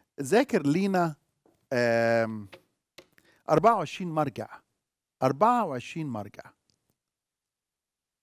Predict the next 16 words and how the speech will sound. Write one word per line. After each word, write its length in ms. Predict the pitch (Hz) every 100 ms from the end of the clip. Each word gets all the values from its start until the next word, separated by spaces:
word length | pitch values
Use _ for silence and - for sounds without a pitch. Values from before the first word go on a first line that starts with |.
| _ _ _ _ _ _ _ _ _ _ _ _ _ _ _ _ _ -
المرجع 500 | 147 196 320 220 202
الوحيد 640 | 151 131 127 - 196 165
المسيحي 600 | 143 135 127 208 185 135
في 80 | -
الأربعة 300 | 123 120 175
وعشرين 340 | 185 - 208
دول 200 | 196 294 - _ _ _ _ _ _ _ _ _ _ -
هو 180 | 202 151
كاتبه، 340 | 196 135 117
يعني 340 | 117 113 143 - _ _ _ _ _ -
الكتاب 360 | 202 - 190 117
المقدس. 580 | 104 - - _ _ _ _ _ _ _ _ _ _ _ _ _ _ _ _ _ _ _ _ _ _ _ _ _ _ _ _ _ _ _ _ -
من 180 | 135 139
الأربعة 360 | 127 120 160
وعشرين 300 | 180 - 190
مرجع 440 | 196 196 214 190